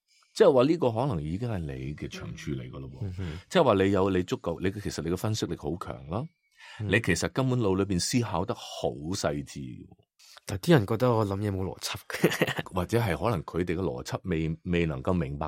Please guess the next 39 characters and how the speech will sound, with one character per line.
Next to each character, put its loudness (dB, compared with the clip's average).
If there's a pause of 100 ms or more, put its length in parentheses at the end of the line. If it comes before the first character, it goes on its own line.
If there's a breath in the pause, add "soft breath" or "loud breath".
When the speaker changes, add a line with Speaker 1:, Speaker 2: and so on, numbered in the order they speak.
Speaker 1:
到 -2
你 0
嘅 0
邏 -2
輯 -4
啫， 0 (840)
係 2
咪 6
啊？ 4
因 6
為 6 (340 loud breath)
唔 2
需 0 (120)
要 8
因 2
為 4 (160)
別 4 (140)
人 -6
佢 4
點 -2
樣 2
去 2
睇 0
你 0 (180)
嘅 0
長 -6
處 -4
而 0
你 -4
去 2
質 4
疑 -2
自 -4
己 -2
嘅 6
長 0
處 -6
㗎 0
喎。 2